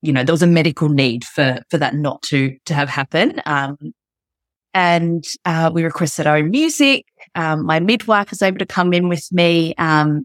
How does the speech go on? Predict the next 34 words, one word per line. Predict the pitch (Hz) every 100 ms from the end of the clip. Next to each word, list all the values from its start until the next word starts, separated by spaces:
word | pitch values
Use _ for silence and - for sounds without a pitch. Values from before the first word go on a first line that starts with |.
| -
particularly | 220 214 208 202 185
for | - 175
the, | 151 160 151 147 -
um, | 160 151 147 143 139 143 _ _ _
spinal | - - 151 151 202 320 - _ _ _ -
insertion | 185 - 196 190 - 359 -
because | - 156
my | 151
partner | - 147 -
wasn't | 147 139 147
allowed | 147 147 143
in. | 151 175 269
So | 196
it |
was | 165 160
nice | 156 151
to | 143
have | 139
her | 165 143
in | 135 147 147
there | 143 143 - _ _ -
holding | 156 151 151
my | 147
hand, | 151 208 202 208
having | 170 156 143
that | 151
support, | - 156 - 160 156 - _ _ _ -
um, | 156 151
in | 160
the | 160
theatre, | - 170 170 247 311
which | 147 -
was | 160
amazing. | 151 147 151 220